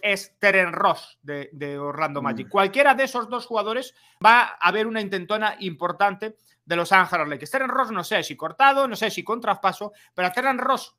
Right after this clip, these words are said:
Speaker 1: van a llamar y, y por Jeremy Grant, evidentemente, ya han llamado. Esa es una realidad. Terence Ross, al final, es un representado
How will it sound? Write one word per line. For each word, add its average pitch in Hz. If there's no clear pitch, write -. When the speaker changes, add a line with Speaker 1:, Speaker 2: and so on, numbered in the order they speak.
Speaker 1:
van 226
a 247
llamar 220
y, 214
y -
por 175
Jeremy 233
Grant, 247
evidentemente, 180
ya 175
han 160
llamado. 196
Esa 151
es 170
una 175
realidad. 147
Terence 214
Ross, 214
al 175
final, 180
es 165
un 196
representado 185